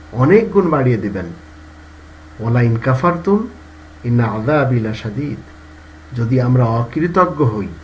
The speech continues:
তাহলে আল্লাহ তাআলার শাস্তি খুবই কঠিন। আল্লাহ আমাদের সবাইকে এই পৃথিবীতে থেকে আল্লাহ তাআলার শুকরিয়া আদায় করে যেন আমরা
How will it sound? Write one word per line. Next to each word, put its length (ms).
তাহলে 260
আল্লাহ 200
তাআলার 300
শাস্তি 460
খুবই 340
কঠিন। 380
আল্লাহ 180
আমাদের 240
সবাইকে 680
এই 140
পৃথিবীতে 600
থেকে 360
আল্লাহ 280
তাআলার 260
শুকরিয়া 680
আদায় 240
করে 220
যেন 260
আমরা 360